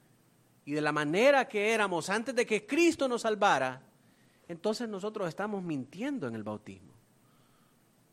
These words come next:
Nosotros estamos negando la eficacia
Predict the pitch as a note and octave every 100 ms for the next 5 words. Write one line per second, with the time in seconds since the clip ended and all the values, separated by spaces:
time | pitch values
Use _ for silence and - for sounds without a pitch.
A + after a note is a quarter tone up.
0 | _ _ _ _ _ - C3 D3+ E3 C#3+
1 | F3+ F#3 E3 C3+ A2+ E3 A3 E3 A#2+ A#2+
2 | A2+ A2+ - A2 D#3+ A#3 B3 B2+